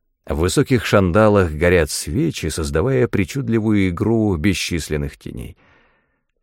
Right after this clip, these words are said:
Здесь есть большие зеркала, маленькие, узкие, широкие, цветные, искажающие.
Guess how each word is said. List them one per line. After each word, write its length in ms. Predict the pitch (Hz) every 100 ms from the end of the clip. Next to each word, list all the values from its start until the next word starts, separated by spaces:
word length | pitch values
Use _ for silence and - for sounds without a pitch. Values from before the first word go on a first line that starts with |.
| _ _
Здесь 400 | 67 67 123 -
есть 440 | 113 104 - - - _ -
большие 580 | 87 78 - 120 113
зеркала, 460 | 73 73 - 62 55
маленькие, 800 | 65 73 120 90 71 - - -
узкие, 640 | 80 139 98 - - -
широкие, 960 | - - 123 92 123 107 - 101 80 76
цветные, 800 | - 98 76 - 80 127 113 73
искажающие. 1080 | 69 - 95 69 76 127 110 78 - -